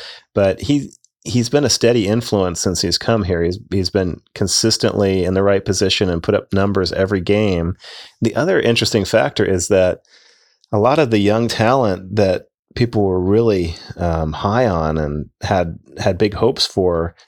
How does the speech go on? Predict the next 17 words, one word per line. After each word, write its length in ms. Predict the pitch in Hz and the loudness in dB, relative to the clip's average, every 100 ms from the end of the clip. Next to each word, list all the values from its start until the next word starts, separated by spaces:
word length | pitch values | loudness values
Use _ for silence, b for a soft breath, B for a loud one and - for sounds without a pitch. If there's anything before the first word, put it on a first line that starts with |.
| b | b
as 300 | 98 85 - _ _ _ _ - 95 | -2 -2 -4 _ _ _ _ -18 -4
true 180 | - 113 | 0 2
freshmen 380 | 110 104 107 | 2 2 0
or 80 | 90 | 2
redshirt 400 | 90 104 - 98 | 2 0 0 0
freshmen 360 | 98 90 - 90 | 0 0 0 -2
from 160 | 92 | 0
last 300 | 90 92 110 | 0 0 -2
season, 460 | - 90 82 85 85 | 0 -2 0 -4 0
they've 180 | 98 98 | -2 -2
tailed 300 | - 117 120 | 0 0 2
off 240 | 101 123 | 2 2
a 60 | - | 0
lot 260 | 87 80 - | 0 0 -2
for 100 | 95 | -2
some 240 | 92 87 | -2 -2
reason. 440 | 80 78 - 82 | -4 -4 -8 -12